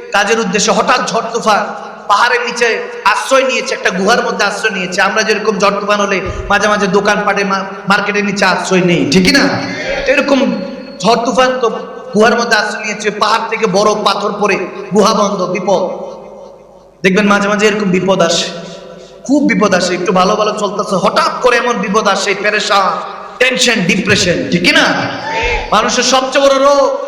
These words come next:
টেনশন। টেনশনের কারণে ঘুম হয় না, ঘুম না হলে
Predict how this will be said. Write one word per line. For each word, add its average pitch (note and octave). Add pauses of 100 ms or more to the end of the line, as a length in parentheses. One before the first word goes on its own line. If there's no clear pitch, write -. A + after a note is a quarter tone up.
(540)
টেনশন। C#4+ (600)
টেনশনের B3+
কারণে A#3+
ঘুম A3
হয় A3
না, G#3
ঘুম A3+
না A#3+
হলে A3+